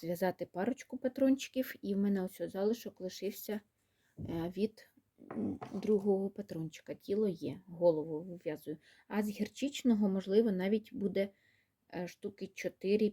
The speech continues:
можливо, і п'ять патронів. Е, думаю, ще пов'яжу запчастини, але не впевнена. І закінчувати ще одного другого. Сьогодні, е,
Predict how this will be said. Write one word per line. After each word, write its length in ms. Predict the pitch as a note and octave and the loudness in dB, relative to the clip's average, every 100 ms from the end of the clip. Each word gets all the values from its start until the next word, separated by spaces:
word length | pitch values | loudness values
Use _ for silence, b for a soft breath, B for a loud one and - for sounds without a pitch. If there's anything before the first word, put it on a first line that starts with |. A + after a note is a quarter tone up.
| - | -2
можливо, 500 | F#3+ F3+ F3+ F3+ F3 | -8 -8 -2 2 4
і 80 | E3+ | 2
п'ять 340 | - F#3 G3+ | 2 0 0
патронів. 560 | - - F3+ F#3 F3+ - _ _ _ _ A3+ | -6 -6 -4 -2 -4 -8 _ _ _ _ -12
Е, 340 | F3+ F3+ F3+ - _ _ _ _ | -8 -6 -8 -16 _ _ _ _
думаю, 400 | F#3 G3+ F#3+ F3+ | 6 6 8 4
ще 180 | F#3+ G3 | 2 -4
пов'яжу 580 | - F#3 F3+ F#3 G3+ F3 - | -4 -2 0 2 2 0 -8
запчастини, 800 | F#3 F#3 - G3 G3 - F4 A#3+ | -6 -6 -4 -6 -4 0 4 6
але 200 | F3 F#3+ | 6 4
не 100 | F#3 | 2
впевнена. 600 | F#3+ - E3+ E3 D#3+ D#3+ - b b b b b b b | 0 -2 -4 -2 -4 -4 -8 b b b b b b b
І 280 | G#3 B3+ D4 | 4 6 6
закінчувати 680 | F3 - A#3+ A#3+ G3 F#3+ F3+ | 4 4 4 4 2 -2 -4
ще 220 | - F3+ | -2 0
одного 300 | G3 F#3+ F#3+ | 2 2 0
другого. 680 | F3 F3 E3+ E3+ D#3+ E3+ - | 0 -2 -2 -6 -6 -6 -10
Сьогодні, 580 | - G#3 G3 G#3 F#3+ | -8 -2 4 4 4
е, 60 | E3+ | -2